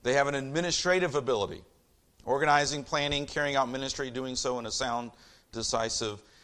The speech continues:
and loving way. And so thankful for these people. They can organize banquets, they can run certain ministries, they can organize certain types of activities or ministries in the church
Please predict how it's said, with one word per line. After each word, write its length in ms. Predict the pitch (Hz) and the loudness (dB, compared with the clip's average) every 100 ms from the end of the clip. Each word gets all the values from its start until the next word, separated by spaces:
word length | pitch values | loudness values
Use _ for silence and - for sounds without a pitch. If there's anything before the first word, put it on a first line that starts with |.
| _ - | _ -8
and 340 | 110 104 104 | -6 -6 -6
loving 460 | 107 104 104 98 98 | 0 0 0 -8 -2
way. 240 | 104 90 - - _ _ _ _ 95 | 0 0 -8 -20 _ _ _ _ -8
And 360 | 98 95 95 95 - _ _ - | -8 -8 -14 -20 -20 _ _ -12
so 340 | - 160 165 | 2 4 6
thankful 460 | 151 151 - 113 104 | 4 0 -2 -6 -4
for 180 | 120 | -2
these 240 | 113 127 - | -2 -2 -4
people. 420 | 143 131 95 85 - _ _ _ _ _ _ - | -6 -8 -8 -14 -16 _ _ _ _ _ _ -8
They 100 | 98 | -6
can 100 | 107 | -2
organize 920 | 127 135 131 123 123 123 117 - - - - _ - | -2 2 4 4 2 0 -2 -2 -6 -14 -20 _ 0
banquets, 680 | 143 143 147 143 139 - - | 0 2 4 4 4 0 -2
they 200 | 127 120 | -2 -2
can 360 | 131 110 104 | -4 -4 -4
run 320 | 113 135 131 | 0 2 0
certain 420 | 131 151 127 123 127 | 0 0 0 -4 -2
ministries, 760 | 143 147 - 156 147 143 123 | 0 0 0 -2 -2 -2 -4
they 240 | - 127 127 | -2 -2 -2
can 440 | - 117 110 107 - - - - | -6 -6 -4 -8 -14 -20 -20 -12
organize 640 | 127 139 135 131 127 127 123 | -2 0 4 6 6 4 2
certain 540 | - 135 131 123 120 - | 0 0 -2 -8 -12 -6
types 400 | 139 127 120 - | -2 0 0 0
of 280 | 113 107 104 | 0 0 -2
activities 800 | 110 107 147 131 139 131 110 - | -4 -2 -4 -2 -2 -2 -2 -4
or 280 | 104 101 98 | -2 -2 -2
ministries 520 | 120 127 123 131 117 | -6 -6 -6 -4 -4
in 80 | 120 | -6
the 80 | 104 | -4
church 500 | - 127 127 - | 0 0 0 -6